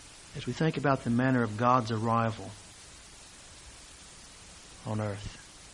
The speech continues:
The amazing thing about God's arrival here is that he gets here the same way we do.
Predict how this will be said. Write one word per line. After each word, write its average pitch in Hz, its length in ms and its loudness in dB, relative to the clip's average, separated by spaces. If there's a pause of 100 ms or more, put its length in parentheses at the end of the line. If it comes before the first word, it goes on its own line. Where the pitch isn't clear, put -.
(4000)
The 123 60 -4
amazing 147 420 6
thing 131 220 4
about 131 240 4 (180)
God's 131 280 6
arrival 131 440 8
here 123 220 2
is 123 100 0
that 120 60 -2
he 139 100 0
gets 127 260 -4
here 139 120 0
the 113 80 -4
same 127 320 -2
way 127 100 0
we 120 220 -2
do. 107 200 -4